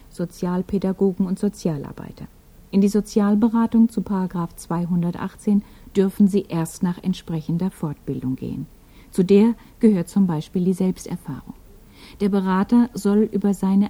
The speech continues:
eigenen Einstellungen nachdenken, denn er benötigt sowohl die Fähigkeit zur Solidarität mit der Ratsuchenden als auch die Fähigkeit zur Distanz, um Konfliktbewältigung leisten zu können. Der Ausgang des Beratungsgespräches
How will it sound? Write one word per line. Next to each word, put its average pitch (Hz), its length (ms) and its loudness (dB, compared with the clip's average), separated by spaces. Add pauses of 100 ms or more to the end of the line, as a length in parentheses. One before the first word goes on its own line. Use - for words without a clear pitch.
eigenen 196 540 2
Einstellungen 160 720 -2
nachdenken, - 720 -6 (300)
denn 202 120 2
er 208 80 4
benötigt 208 680 6
sowohl 196 440 2
die 220 120 2
Fähigkeit 202 640 0
zur 190 140 -6
Solidarität 175 960 -4
mit 202 140 0
der 202 140 0
Ratsuchenden 214 800 0 (320)
als 180 300 -2
auch 202 160 -6
die 208 140 -4
Fähigkeit 190 600 -4
zur 202 120 -2
Distanz, 190 640 -4 (260)
um 180 180 0
Konfliktbewältigung 185 1080 -2
leisten 180 440 0
zu 180 140 -8
können. - 280 -8 (840)
Der 160 160 -6 (140)
Ausgang 214 600 -2
des - 180 -10
Beratungsgespräches 156 1200 -10